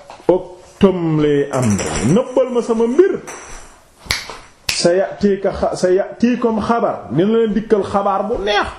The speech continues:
Waaw. Mu daal di dem, niñ koy jàppe. Xam nga imaam Ibn Ishaq keroog bi muy tàmbali netta bi, dane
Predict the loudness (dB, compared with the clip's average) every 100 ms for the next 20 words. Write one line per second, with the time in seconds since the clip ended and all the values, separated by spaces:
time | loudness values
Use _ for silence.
0 | -20 -20 -20 -20 -20 -20 -14 -4 -2 -2
1 | -6 -12 -14 -14 -20 -16 0 2 2 0
2 | 0 0 0 -2 -12 -18 -18 -18 -6 0
3 | 2 2 2 2 0 -2 -4 -8 -2 0
4 | 0 0 0 0 0 0 0 -2 -2 0
5 | 0 0 0 0 0 2 2 2 0 0
6 | -2 0 0